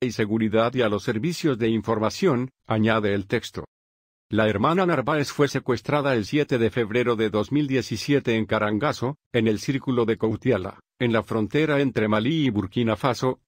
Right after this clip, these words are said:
a manos del Frente de Apoyo para el Islam y los Musulmanes,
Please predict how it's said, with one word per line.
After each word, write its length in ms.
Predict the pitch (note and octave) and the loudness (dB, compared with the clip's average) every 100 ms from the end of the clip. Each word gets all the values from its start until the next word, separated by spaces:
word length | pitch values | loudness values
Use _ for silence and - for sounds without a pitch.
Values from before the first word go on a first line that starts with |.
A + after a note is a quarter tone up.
| - | -4
a 80 | |
manos 360 | A2 C3+ E3 C#3 | 2 2 2 0
del 160 | C3+ A2+ | 0 0
Frente 400 | D#3 D3 B2 A2 | 0 0 2 2
de 100 | G#2 | 2
Apoyo 400 | F#2 A#2+ A2+ C3+ | 2 2 2 0
para 320 | B2+ A#2 A2 | 0 2 2
el 100 | A2 | 0
Islam 380 | A2 - C3 C3 | -2 0 0 2
y 80 | |
los 240 | A2 G2+ G2+ | 0 0 0
Musulmanes, 800 | A2 G#2 A#2 G2+ C#3+ B2+ E3+ | -2 0 -2 0 0 0 -2